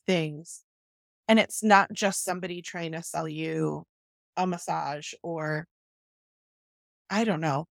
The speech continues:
I guess people are selling supplements for self-care, and I don't even understand <laughs> how that works, but, like, we're not here to do that. We're here to help you get in touch with yourself. And it didn't cost you anything that very first time that you had your bath,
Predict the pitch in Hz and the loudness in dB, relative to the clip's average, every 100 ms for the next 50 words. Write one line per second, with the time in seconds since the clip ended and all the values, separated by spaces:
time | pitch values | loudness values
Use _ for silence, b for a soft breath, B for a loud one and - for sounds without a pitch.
0 | _ 190 180 185 233 - - 220 196 170 | _ -6 0 4 4 2 -8 -6 -2 -2
1 | - 170 160 - 170 165 143 - - 165 | 0 0 -2 -6 -8 -8 -10 -12 -14 -8
2 | 151 151 - 165 143 160 180 160 151 143 | -8 -8 -6 -4 -2 -4 -6 -12 -16 -12
3 | 143 - - 151 139 - 349 330 359 311 | -12 -12 -10 -10 2 8 8 10 10 12
4 | 285 320 285 - - 359 285 277 269 294 | 12 12 12 6 4 10 12 12 10 6
5 | _ _ _ _ _ _ 247 302 320 294 | _ _ _ _ _ _ 8 10 10 10
6 | 262 226 - 240 185 240 240 190 107 202 | 10 10 10 6 8 8 10 10 8 0
7 | - 226 240 233 196 196 190 170 160 156 | 0 0 4 6 4 0 -6 -4 -4 -6
8 | - 170 170 165 165 - - - 165 165 | -10 -10 -10 -10 -10 -6 -6 -4 -4 -4
9 | 175 247 240 - 202 - - _ _ - | 0 2 4 8 6 6 -8 _ _ 0
10 | 220 202 208 220 - 175 170 143 180 170 | 2 6 6 6 2 4 4 4 2 0
11 | 175 151 165 - 165 160 156 - 180 180 | -2 -6 -8 -6 -6 -6 -10 -12 -16 -4
12 | 180 156 160 - _ _ _ 196 180 175 | 2 2 0 -6 _ _ _ 4 6 8
13 | 175 - - - 202 226 | 4 0 -6 6 6 6